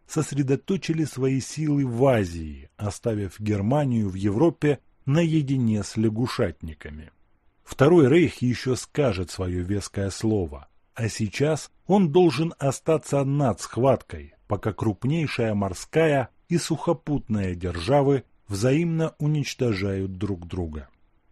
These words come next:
Свернув карту, Вильгельм взял в руки блокнот с описанием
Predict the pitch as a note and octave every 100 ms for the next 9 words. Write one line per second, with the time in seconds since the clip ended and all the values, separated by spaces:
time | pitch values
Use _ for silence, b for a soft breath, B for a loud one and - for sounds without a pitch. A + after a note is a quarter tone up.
0 | _ - A#2 D#3+ A3+ - - D#3 F3+ F#3
1 | D3+ A#2 G#2 G#2 D#3 E3+ D3 G2 C#3 F3+
2 | B2 C3 - G#2+ G#2 G#2 - G#2+ D3+ D#3
3 | - G2+ - - D3+ C#3+ B2+ B2